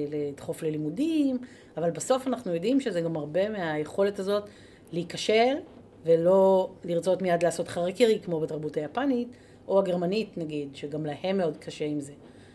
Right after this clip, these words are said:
כי אנחנו יודעים שהדרך ל-, ביזמות היא קשה מאוד, והיא דורשת המון פעמים ליפול על האף ולקום שוב,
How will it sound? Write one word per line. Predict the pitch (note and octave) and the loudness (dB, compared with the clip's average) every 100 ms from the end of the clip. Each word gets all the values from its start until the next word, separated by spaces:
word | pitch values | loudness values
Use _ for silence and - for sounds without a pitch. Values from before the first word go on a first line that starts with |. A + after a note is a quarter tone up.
| - - | -20 -8
כי | E3 | -6
אנחנו | D#3+ | 0
יודעים | E3+ G3 | 0 2
שהדרך | F#3+ E3+ F3 F3 - | 0 4 4 2 0
ל-, | E3 D#3+ D3+ D#3 D#3+ | -2 -2 -4 -6 0
ביזמות | E3 D#3+ E3 E3 | 0 0 -4 -8
היא | E3 | -12
קשה | - - - E3+ | -14 -12 -6 -4
מאוד, | E3+ D#3+ D3+ | 0 -2 -4
והיא | D3+ | -6
דורשת | D3+ D#3 - E3 - - - - - - | -6 -6 -6 -10 -12 -20 -20 -20 -18 -6
המון | F3 G#3 | -2 0
פעמים | G#3 F#3 F3+ F3 | 2 2 0 -2
ליפול | E3 D#3+ F3 F3 | -4 2 6 8
על | E3 | 6
האף | D#3 D#3 - D#3 | 2 -4 -8 -8
ולקום | D3 D3 E3+ D#3 | -8 -6 -10 -8
שוב, | - A#3 D4 | -2 -2 -2